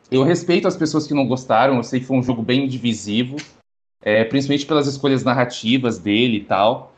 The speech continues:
Mas eu acho que a coragem que esse jogo tem, assim, a, a coragem de realmente falar, "Cara, eu, eu vou contar a história que eu tenho pra contar e,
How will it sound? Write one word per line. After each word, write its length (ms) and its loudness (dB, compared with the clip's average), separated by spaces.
Mas 400 2
eu 80 4
acho 180 2
que 60 0
a 40 2
coragem 880 2
que 300 2
esse 220 0
jogo 340 0
tem, 520 0
assim, 440 0
a, 360 4
a 180 0
coragem 520 2
de 240 0
realmente 400 2
falar, 240 2
"Cara, 500 2
eu, 540 2
eu 160 0
vou 240 0
contar 300 2
a 40 4
história 380 2
que 100 0
eu 60 0
tenho 180 2
pra 140 2
contar 840 2
e, 540 6